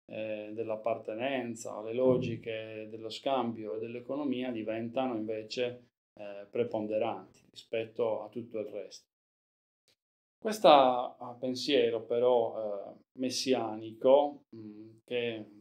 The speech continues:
nasce con Cohen e poi attraverso tutta questa serie di, ehm, evoluzioni arriva nel pensiero francese, in Derrida, in Levinas, è stato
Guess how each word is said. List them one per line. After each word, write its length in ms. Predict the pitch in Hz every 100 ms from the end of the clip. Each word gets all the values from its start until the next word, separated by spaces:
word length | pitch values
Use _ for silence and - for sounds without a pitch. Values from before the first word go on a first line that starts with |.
| 113
nasce 480 | 117 120 120 127 117
con 400 | - 113 113 113
Cohen 640 | - 139 135 117 113 110
e 80 | 107
poi 520 | 107 135 123 110 113 _ _ _
attraverso 580 | 110 117 113 127 127 -
tutta 320 | - 117 110
questa 340 | 127 113 117
serie 380 | 113 135 123 113
di, 360 | 113 117 113 - _ _ _
ehm, 920 | 107 110 110 107 107 107 107 107 104
evoluzioni 920 | 120 117 120 120 120 143 147 123 117
arriva 480 | 113 113 131 127 113
nel 280 | 113 113 110
pensiero 440 | 113 117 123 117
francese, 1300 | 117 113 110 123 139 127 - 113 110 107 107 110 110 _
in 220 | 117 117
Derrida, 600 | 117 113 113 113 127 135
in 80 | 117
Levinas, 560 | 113 113 117 107 104 -
è 60 |
stato 480 | 208 202 214 165 -